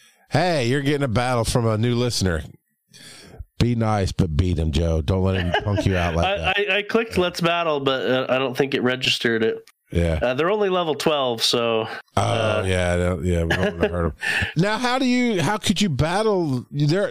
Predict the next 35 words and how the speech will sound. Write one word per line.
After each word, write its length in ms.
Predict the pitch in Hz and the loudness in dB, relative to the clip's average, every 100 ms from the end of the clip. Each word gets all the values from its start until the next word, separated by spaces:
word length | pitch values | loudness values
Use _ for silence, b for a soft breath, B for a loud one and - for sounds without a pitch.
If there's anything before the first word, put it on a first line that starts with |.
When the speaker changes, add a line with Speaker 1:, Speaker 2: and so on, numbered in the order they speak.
| - | -4
Speaker 1:
there's 320 | 120 139 156 | 0 0 2
remote 280 | 175 170 123 | 2 0 0
battles 340 | 127 147 156 | 0 0 -2
still? 400 | - 180 175 165 | 0 2 2 0
I 80 | 151 | -2
can't 200 | - 139 | 0 2
remember. 240 | 95 95 113 | 2 0 0
Should, 180 | 139 | 0
I 140 | 113 131 | 0 0
don't 120 | 147 | 0
Speaker 2:
Yeah. 120 | 196 | 0
Speaker 1:
battle 160 | 101 95 | 0 0
that 100 | 87 | 0
much. 280 | 85 85 117 | 0 0 0
Okay. 260 | 123 85 - B B B B | 0 -2 -6 B B B B
We 140 | 131 175 | 2 2
used 160 | 196 | 0
to 60 | 175 | 0
get 120 | 170 | 0
invites 380 | 127 127 120 110 | 0 0 0 0
all 100 | 113 | 0
the 60 | 90 | 0
time 240 | 117 110 98 | 0 2 0
on 60 | |
the 40 | 92 | 2
show, 320 | - 95 92 | 2 2 0
and, 140 | 92 | 0
and 180 | 92 92 | 0 0
it's 100 | 90 | 0
like, 140 | 107 | 0
mm, 160 | 87 113 - 95 - _ _ _ _ _ _ _ _ | 0 -2 -4 -10 -12 _ _ _ _ _ _ _ _
yeah, 220 | 113 135 | 0 0
okay, 240 | 131 131 123 | 0 0 0
cool. 280 | - 120 B B B B B B - - | 2 0 B B B B B B -6 0
Um, 480 | 131 139 143 135 | 2 2 0 -4